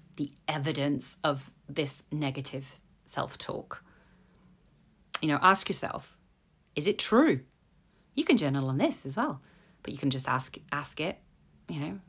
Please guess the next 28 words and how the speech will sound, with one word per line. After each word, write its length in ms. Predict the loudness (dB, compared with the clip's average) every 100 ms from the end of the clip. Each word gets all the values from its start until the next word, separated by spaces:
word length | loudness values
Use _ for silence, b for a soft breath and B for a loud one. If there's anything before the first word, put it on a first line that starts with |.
| -8
"Is 120 | -6
it, 140 | -6 2
is 160 | 4
it 180 | 4 2
true?" 420 | -2 0 0 -2 -6 _ _ _ _ _ _ _ -6
You 120 | 0
know, 40 |
if 80 | 4
I'm 160 | 4 4
thinking, 380 | 2 0 0 2
"Oh, 480 | 6 6 4 -4 -10
I 120 | -10 -8
feel 240 | -6 -4
so 360 | -4 0 0 2
unworthy," 560 | 0 -2 -4 -6 -10 -14 b b b
is 80 | -4
it 100 | -2
true? 420 | 2 4 4 2 b b b b b b b b b
Well, 420 | 6 10 12 10 8 -4 _ -20 -8
yeah. 560 | -2 0 2 2 0 -2 B B B B -20 -20 _ _ _ _
Is 140 | 0 0
it 140 | 0
really 480 | -4 0 4 4 4
true? 480 | 0 -4 -8 -10 -12 -10
And 120 | -4 -2
where's 200 | -2 0
the 120 | 2
evidence? 680 | 2 0 -8 -8 -4 -4